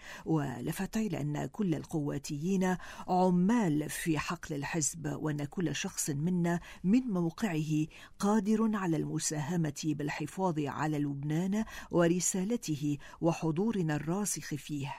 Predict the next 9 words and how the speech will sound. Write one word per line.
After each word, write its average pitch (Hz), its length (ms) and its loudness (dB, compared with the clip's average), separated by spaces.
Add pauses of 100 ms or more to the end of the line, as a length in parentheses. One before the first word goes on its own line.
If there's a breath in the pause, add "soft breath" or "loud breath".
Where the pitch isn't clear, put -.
(320 soft breath)
واعتبر 147 540 -2
الدكاش 175 760 0 (420 loud breath)
أن 208 140 8
الذي 247 320 2
يريد 175 340 2
أن 147 180 -2
ينجح 147 580 0
وينجح 160 760 0
مشروعه 151 880 0